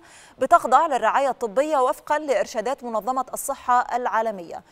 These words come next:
وذكر مجاهد أن إجمالي العدد الذي تم تسجيله في مصر بفيروس كورونا المستجد حتى اليوم السبت هو ألف وسبعين حالة،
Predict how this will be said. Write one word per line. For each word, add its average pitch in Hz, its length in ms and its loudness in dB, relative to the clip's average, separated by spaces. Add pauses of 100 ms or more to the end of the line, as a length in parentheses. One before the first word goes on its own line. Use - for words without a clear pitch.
(380)
وذكر 330 440 8
مجاهد 330 380 4
أن 262 160 6
إجمالي 240 440 2
العدد 285 380 6
الذي 247 380 0
تم 320 260 0
تسجيله 226 560 -2
في 233 160 -6
مصر 247 300 -2
بفيروس 254 460 2
كورونا 233 300 0
المستجد 208 540 2
حتى 247 280 -2
اليوم 226 280 0
السبت 320 380 -2
هو 233 220 2
ألف 330 360 0
وسبعين 240 580 0
حالة، 226 440 0